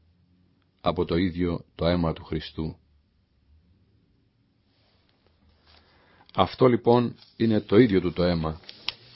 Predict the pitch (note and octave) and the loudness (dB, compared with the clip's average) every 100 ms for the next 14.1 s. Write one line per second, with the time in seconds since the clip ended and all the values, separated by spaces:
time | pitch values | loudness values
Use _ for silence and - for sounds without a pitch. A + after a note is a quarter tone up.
0 | - - - _ _ _ _ _ _ _ | -20 -20 -20 _ _ _ _ _ _ _
1 | _ _ _ _ - _ _ - F#2+ - | _ _ _ _ -20 _ _ -2 0 4
2 | B2 A#2 - A2+ A2 G#2+ - - G#2+ G#2 | 4 4 6 6 6 4 -2 -2 2 4
3 | G2 - F#2 G#2+ F#2 E2+ F2 E2+ - G2 | 4 2 4 4 4 -2 -2 -4 0 0
4 | E2+ D2+ D#2 - _ _ _ _ _ _ | 0 -2 -10 -18 _ _ _ _ _ _
5 | _ _ _ _ _ _ _ _ _ _ | _ _ _ _ _ _ _ _ _ _
6 | _ _ _ _ _ _ _ _ _ _ | _ _ _ _ _ _ _ _ _ _
7 | _ _ _ _ _ _ _ _ _ _ | _ _ _ _ _ _ _ _ _ _
8 | _ _ _ _ _ _ _ _ _ - | _ _ _ _ _ _ _ _ _ -10
9 | E2 D#2+ - A2+ A2 G2 G2+ F#2 F2 E2+ | -6 -4 0 0 4 2 2 0 0 0
10 | G#2 E2 E2 D#2+ G2 F#2 - - E2 D#2+ | 0 0 0 2 2 0 -6 -6 -4 -4
11 | D#2+ D#2 - A2 A2 E2 D2 - _ _ | -6 -6 -6 0 0 0 -6 -16 _ _
12 | _ _ _ _ _ _ _ - E2 - | _ _ _ _ _ _ _ -10 -8 -8
13 | D2+ G#2+ F#2 E2+ E2 - D#2 D2+ - G#2 | -2 2 2 0 -4 -8 -10 -10 -4 -4
14 | E2 | -4